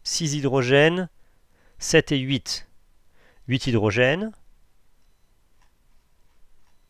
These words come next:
On n'a pas d'halogène. Donc là, on part sur cent cinquante-deux. U M A. Pas d'halogène.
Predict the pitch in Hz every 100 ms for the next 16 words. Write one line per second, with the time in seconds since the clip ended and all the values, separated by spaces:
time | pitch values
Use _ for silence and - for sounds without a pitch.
0 | _ _ _ _ - - - - - -
1 | - - _ _ _ _ _ - - _
2 | - - 107 110 110 - - - - 143
3 | 131 - - 110 98 98 107 139 185 117
4 | 107 - 127 107 110 98 - 92 - -
5 | 143 123 - 90 90 107 160 196 - -
6 | - - - - - - - - - -
7 | 127 92 - - - - - - - -
8 | - - - - - - - - - -
9 | - - - - - - _ _ 135 127
10 | 123 113 101 110 127 151